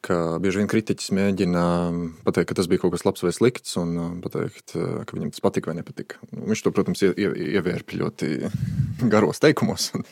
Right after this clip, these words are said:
ļoti pārliecinoši dažkārt to pasaka, bet faktiski tas ir kā tāds vērtējums, un es būtu ļoti uzmanīgs ar vērtējumu, jo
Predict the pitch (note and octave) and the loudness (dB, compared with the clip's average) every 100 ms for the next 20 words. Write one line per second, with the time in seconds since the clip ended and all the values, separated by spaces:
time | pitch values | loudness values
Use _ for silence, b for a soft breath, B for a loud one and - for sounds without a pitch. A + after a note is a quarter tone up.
0 | b b b - F2 G#2+ C#3 G#2+ - F2+ | b b b -6 2 4 6 6 4 -2
1 | F2+ G2 F2+ - F2 A#2+ - G2+ E3 - | -2 -2 -2 0 0 0 0 0 2 2
2 | C3 - C#3+ - - F#3 B B B B | 4 4 2 2 0 0 B B B B
3 | - A#2 A2 - F#2+ G2 - A2+ A2+ - | 0 2 2 2 4 2 6 6 6 2
4 | - - - - - - - - B2 - | -6 -6 -6 -6 -4 -4 -2 2 2 2
5 | - - - F#2 A#2 G#2 F2+ F2 - A2+ | -4 -4 -2 0 0 0 -2 -4 0 4
6 | D#3+ F3 C3+ A#2 G#2 b b b b b | 4 4 4 4 2 b b b b b
7 | b b b G#2 G2+ A2 | b b b 4 6 8